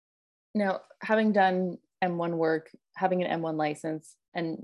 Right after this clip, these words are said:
you're currently working towards your M two apprenticeship, what is sort of the variety of the work like going just from sort of M one to M two?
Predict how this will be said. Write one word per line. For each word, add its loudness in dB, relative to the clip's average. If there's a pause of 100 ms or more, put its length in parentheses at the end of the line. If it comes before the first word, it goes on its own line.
you're 2
currently 0
working -2
towards -2
your -2
M -4
two -2
apprenticeship, -4 (600)
what 4
is 4
sort 0
of 2
the 2
variety 2
of -2
the -4
work 0
like 0
going -6
just -8 (200)
from -2
sort -4
of -10
M -2
one -6
to -6
M -12
two? -4